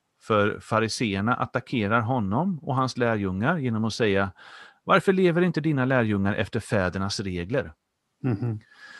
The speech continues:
Speaker 1: Och då blir det tydligt att den här handtagningen är alltså en, en muntlig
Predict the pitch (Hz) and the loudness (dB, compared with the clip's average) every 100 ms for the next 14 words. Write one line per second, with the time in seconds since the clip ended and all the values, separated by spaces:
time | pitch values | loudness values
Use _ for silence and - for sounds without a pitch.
0 | - - _ - 123 117 110 107 104 101 | -20 -20 _ -4 -2 0 2 2 0 0
1 | 127 101 92 90 98 - 98 92 113 110 | 0 0 0 0 -2 0 -2 0 0 0
2 | 101 107 90 87 92 98 98 92 87 - | -2 0 0 -2 -4 -2 -2 -2 -4 -4
3 | 90 87 87 - - - 101 117 104 82 | -6 -4 -8 -10 -10 -4 0 0 0 -4
4 | - 104 123 107 | -8 0 0 0